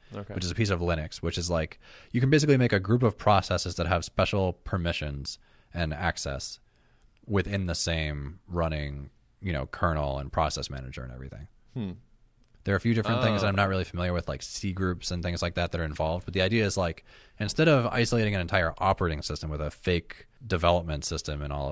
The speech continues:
Speaker 2: or device system and all of that,
Speaker 1: Mm-hmm.
Speaker 2: fake hardware,
Speaker 1: Yeah.
Speaker 2: we're going to just isolate certain processes
Speaker 1: Oh,
Speaker 2: so that they
Speaker 1: interesting.
Speaker 2: can only interact with each other and they
Speaker 1: Uh,
Speaker 2: can't do
Speaker 1: but
Speaker 2: things
Speaker 1: kinda,
Speaker 2: like
Speaker 1: but kinda sh-,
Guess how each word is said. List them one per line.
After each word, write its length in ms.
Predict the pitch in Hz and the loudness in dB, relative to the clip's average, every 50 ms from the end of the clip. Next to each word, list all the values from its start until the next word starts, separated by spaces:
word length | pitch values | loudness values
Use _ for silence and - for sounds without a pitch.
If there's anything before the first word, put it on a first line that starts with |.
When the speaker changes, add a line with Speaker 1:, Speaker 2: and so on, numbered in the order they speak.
| 78 | -4
Speaker 2:
or 160 | 87 80 76 76 | -2 -2 -2 -2
device 320 | 76 82 82 90 92 - | -2 0 0 2 2 0
system 320 | - - 78 - - 73 | -2 -4 -6 -6 -6 -6
and 80 | 71 73 | -4 -2
all 140 | 73 69 69 | -2 -2 -2
of 60 | 71 | 0
that, 280 | 80 78 76 69 67 - | 0 0 -2 -2 -2 -4
Speaker 1:
Mm-hmm. 260 | 113 113 113 120 120 | -2 -2 -2 -2 -2
Speaker 2:
fake 240 | 123 98 90 82 - | 0 0 0 2 2
hardware, 520 | - 82 82 80 76 71 69 67 65 - - - - | 2 2 2 2 0 -2 -4 -4 -6 -10 -12 -12 -8
Speaker 1:
Yeah. 200 | 113 113 113 - - - _ - - - | -6 -4 -4 -6 -8 -12 _ -20 -16 -10
Speaker 2:
we're 380 | 107 90 90 92 92 92 90 85 | -6 -4 -2 0 2 2 0 0
going 340 | 95 92 90 87 85 82 82 | 0 0 0 0 0 -2 -4
to 640 | - - 92 85 82 80 78 76 76 73 71 82 - - - - - - - _ - | -4 -2 -2 0 0 0 0 -2 -2 -4 -6 -8 -10 -16 -20 -20 -20 -20 -20 _ -6
just 300 | - 98 87 80 - - - | -2 0 0 0 -2 -2 0
isolate 520 | 113 107 98 - - 101 92 87 82 - | 2 2 2 2 2 2 0 0 0 -2
certain 400 | - - 101 98 85 80 80 76 | -2 -2 0 0 0 -2 -4 -4
processes 800 | - - 85 73 71 - - - 58 60 - 58 52 - - - _ _ - | -4 -2 -2 -2 -2 -4 -6 -10 -12 -12 -14 -14 -16 -16 -18 -18 _ _ -8
Speaker 1:
Oh, 60 | - | -6
Speaker 2:
so 300 | 117 113 104 101 98 98 | -4 -4 -4 -2 -2 0
that 60 | 90 80 | 0 0
they 60 | 87 85 | 0 -2
Speaker 1:
interesting. 40 | |
Speaker 2:
can 80 | 80 85 | -2 0
only 280 | 85 85 85 85 80 80 | 0 0 0 -2 -2 -4
interact 440 | 80 76 - 80 76 71 76 - | -4 -4 -4 -4 -4 -4 -4 -6
with 100 | - 78 | -8 -10
each 140 | 71 71 85 | -8 -4 -2
other 380 | 92 87 78 67 64 64 - - _ _ _ _ - | -2 0 0 -2 -6 -8 -12 -16 _ _ _ _ -10
and 120 | - 78 | -6 -4
they 60 | 76 71 | -4 -4
Speaker 1:
Uh, 40 | |
Speaker 2:
can't 200 | - - 78 73 | -4 -4 -4 -2
do 40 | - - | -2 -2
Speaker 1:
but 40 | - | 0
Speaker 2:
things 80 | - | 2
Speaker 1:
kinda, 160 | - 127 123 110 | 2 4 4 2
Speaker 2:
like 140 | 98 - | 0 0
Speaker 1:
but 120 | - 117 - | 0 0 0
kinda 280 | - - 117 107 104 98 | 2 4 4 4 4 2
sh-, 200 | - - - | 2 -2 -4